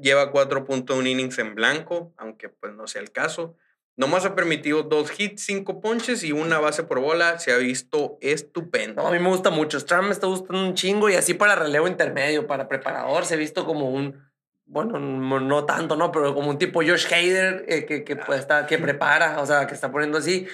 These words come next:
Speaker 2: Güey, ya
Speaker 1: Pero
Speaker 2: sacó
Speaker 1: Josh
Speaker 2: un
Speaker 1: Hader es cerrador.
Speaker 2: Es preparado, o sea, a veces avienta dos entradas que no.
Speaker 1: Ah, sí, sí.
Speaker 2: O sea, yo he visto que en la octava que te la tira este vato y en la novena yo quisiera que se la dieran a Whitlock, güey.
Speaker 1: Pues, de
Speaker 2: Yo sí.
Speaker 1: hecho, no, ¿de qué hablas?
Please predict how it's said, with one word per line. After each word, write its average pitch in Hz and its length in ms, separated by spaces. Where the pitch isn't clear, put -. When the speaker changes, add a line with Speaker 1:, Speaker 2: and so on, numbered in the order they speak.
Speaker 2:
Güey, 185 140
ya 180 60
Speaker 1:
Pero 147 140
Speaker 2:
sacó 139 120
Speaker 1:
Josh 214 140
Speaker 2:
un 156 60
Speaker 1:
Hader 147 180
es 151 120
cerrador. 127 520
Speaker 2:
Es 156 160
preparado, 175 320
o 151 60
sea, 160 100
a 147 40
veces 151 180
avienta 156 240
dos 156 120
entradas 147 360
que 147 100
no. 151 300
Speaker 1:
Ah, 196 200
sí, 196 120
sí. 190 260
Speaker 2:
O 156 80
sea, 160 140
yo 156 60
he 165 40
visto 185 220
que 202 80
en 175 180
la 165 60
octava 185 400
que 208 140
te 160 100
la 151 160
tira 175 160
este 180 160
vato 220 420
y 202 100
en 165 60
la 160 80
novena 156 320
yo 180 80
quisiera 185 240
que 170 60
se 156 80
la 151 80
dieran 156 200
a 143 100
Whitlock, 147 480
güey. 165 180
Speaker 1:
Pues, - 20
de 170 160
Speaker 2:
Yo 143 60
sí. - 80
Speaker 1:
hecho, - 200
no, 156 200
¿de 160 140
qué 151 120
hablas? 170 280